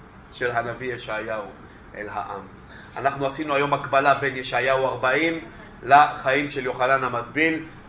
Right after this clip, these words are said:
ולדרך הבשורה שלו. אתם רואים הקבלה מלאה. גם פה יוחנן מאיץ בעם, גם פה ישעיהו הנביא מאיץ בעם ואומר, "על הר גבוה עלי לך מבשרת ציון,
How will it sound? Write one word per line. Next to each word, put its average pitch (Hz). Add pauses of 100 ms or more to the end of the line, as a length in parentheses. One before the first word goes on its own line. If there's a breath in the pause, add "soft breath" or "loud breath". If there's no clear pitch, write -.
(140)
ולדרך 135
הבשורה 120
שלו. 156
אתם 139
רואים 147
הקבלה 135
מלאה. 127 (420 loud breath)
גם 170 (120)
פה 208 (540 loud breath)
יוחנן 165
מאיץ 226 (240)
בעם, 208 (180)
גם 208 (120)
פה 214
ישעיהו 175
הנביא 151 (420)
מאיץ 147
בעם 139
ואומר, 165 (180 loud breath)
"על 175
הר 247
גבוה 233
עלי 254
לך 247
מבשרת 208
ציון, 214